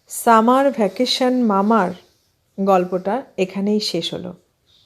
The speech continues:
কেমন লাগলো গল্পটা? ভালো লাগলে লাইক, কমেন্ট, শেয়ার করো, আর নতুন বন্ধু হলে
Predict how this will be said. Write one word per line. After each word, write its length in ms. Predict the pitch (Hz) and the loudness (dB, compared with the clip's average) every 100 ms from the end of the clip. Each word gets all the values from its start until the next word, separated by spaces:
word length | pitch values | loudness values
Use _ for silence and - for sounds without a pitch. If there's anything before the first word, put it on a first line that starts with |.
| _ _ - | _ _ -2
কেমন 280 | 214 226 240 | 0 2 2
লাগলো 380 | 226 214 226 | 2 2 0
গল্পটা? 540 | 220 202 196 214 240 330 - _ _ _ _ - | 2 2 2 -2 -2 -6 -12 _ _ _ _ -4
ভালো 260 | 202 196 202 | -2 0 0
লাগলে 380 | 196 190 202 | 0 0 0
লাইক, 300 | 208 185 180 | 2 0 0
কমেন্ট, 320 | 180 180 185 185 | -4 -6 -4 -6
শেয়ার 340 | - 190 175 | -6 -4 -4
করো, 440 | 170 190 269 330 - | -4 -4 -4 -6 -4
আর 200 | 185 175 | -2 -2
নতুন 400 | 175 170 180 180 | -4 -4 -6 -4
বন্ধু 340 | 170 170 196 | -4 -4 -4
হলে 220 | 208 233 | -2 -2